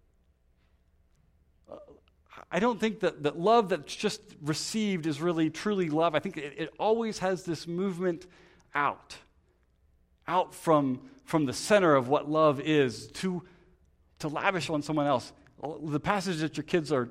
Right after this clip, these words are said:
are learning right now, "For God so loved the world that he sent his only Son. Whoever believes in him shall not perish but have everlasting life. For he did not come into the world to condemn the world, but to save the world."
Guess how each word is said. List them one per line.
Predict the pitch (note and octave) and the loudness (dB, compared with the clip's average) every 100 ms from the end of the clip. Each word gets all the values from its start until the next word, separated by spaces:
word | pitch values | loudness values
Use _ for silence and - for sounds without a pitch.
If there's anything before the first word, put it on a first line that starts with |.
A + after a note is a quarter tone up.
| - | -4
are | C3 | -4
learning | C3+ C3+ | -2 -2
right | C3 B2+ | -4 -2
now, | A#2 | -2
"For | G#2+ C3+ | -2 -8
God | - E3 - | -6 -8 -8
so | - D#3+ E3 | -4 0 0
loved | C#3+ C#3+ C#3+ C3 | 0 0 0 -4
the | A#2+ | -6
world | C3+ C3 A#2+ | -2 -2 -4
that | A#2+ | -10
he | - | -10
sent | A2 - - - G#3 C3 - - _ _ _ _ _ _ _ _ _ _ - | -10 -8 -6 -4 -2 -4 -8 -20 _ _ _ _ _ _ _ _ _ _ -8
his | B2 - | -8 -6
only | C3 C3 A2+ G2 | -8 -6 -8 -10
Son. | - - G#1 - _ _ _ _ _ _ _ _ _ _ _ _ - | -14 -16 -18 -20 _ _ _ _ _ _ _ _ _ _ _ _ -10
Whoever | D3 C3 | -8 -8
believes | A#2 A#2+ A2 | -6 -6 -6
in | A2+ | -8
him | |
shall | G#2+ G#2+ G2 - _ _ _ _ _ _ _ - | -8 -8 -8 -10 _ _ _ _ _ _ _ -20
not | - | -8
perish | A2 G2+ | -6 -6
but | G#2 | -8
have | G#2 | -8
everlasting | A#2+ A#2 A2+ G#2+ - A2 | -6 -4 -2 -2 -4 -8
life. | G#2+ G#2 G2+ - _ _ _ | -6 -6 -8 -20 _ _ _
For | - A2 | -14 -12
he | A2+ | -10
did | A2+ | -6
not | C3+ - | -6 -2
come | C#3+ | -2
into | C3 B2 | 0 0
the | |
world | B2+ B2 | 0 -2
to | B2 | -4
condemn | A#2 A2+ D3+ C#3+ | -4 2 4 2
the | B2 | 0
world, | B2+ A#2 | 0 0
but | A2 | -6
to | G#2 | -10
save | - C3 A#2+ A#2 | -8 -4 -4 -4
the | A2+ | -10
world." | G2 F2+ - - | -10 -10 -12 -20